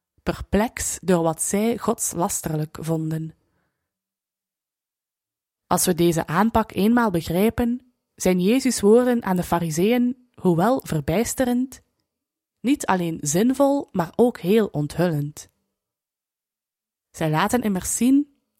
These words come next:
dat Jezus zichzelf als een nieuwe David beschouwde,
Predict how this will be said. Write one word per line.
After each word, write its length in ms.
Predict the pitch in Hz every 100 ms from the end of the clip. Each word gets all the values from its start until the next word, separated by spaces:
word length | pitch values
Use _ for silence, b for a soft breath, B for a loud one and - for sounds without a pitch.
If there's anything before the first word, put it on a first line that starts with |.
| _
dat 160 | - 170
Jezus 520 | - 175 220 240 269 -
zichzelf 720 | - 190 - 226 269 - -
als 120 | 196
een 220 | 185 175
nieuwe 300 | 220 277 254
David 440 | 190 190 190 180
beschouwde, 680 | - 160 - 170 165 165 175